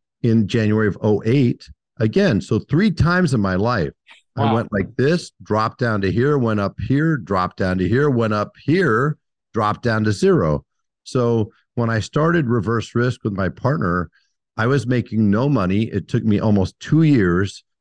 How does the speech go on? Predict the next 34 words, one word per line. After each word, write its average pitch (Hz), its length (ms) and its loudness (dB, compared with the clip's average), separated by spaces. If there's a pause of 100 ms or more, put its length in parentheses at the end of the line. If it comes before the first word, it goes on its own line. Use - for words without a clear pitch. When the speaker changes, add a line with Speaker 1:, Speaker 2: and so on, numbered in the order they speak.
Speaker 1:
to 104 120 -4
finally 117 500 -2
get 98 420 -2
ten 117 260 2
thousand 107 460 -2
dollars 92 400 0
in 90 100 -8
salary. 95 480 0
And 80 100 0
I 107 140 -2
could 139 300 0
have 117 160 0
never 139 480 2
been 123 220 -2
<laughs> - 180 -14
prouder 104 560 -2 (260)
of 110 140 2
making 110 420 2
ten 123 300 0
grand 104 240 0
in 95 80 -2
my 92 140 -2
life. 120 360 0
And 110 120 2
you 113 100 2
think - 260 -4
about 87 340 -2
that, 85 220 -2
by - 100 -2
Speaker 2:
Right. 95 140 -2
Speaker 1:
two - 260 0
thousand 151 460 0
eight, 156 260 0
guys, 80 380 -2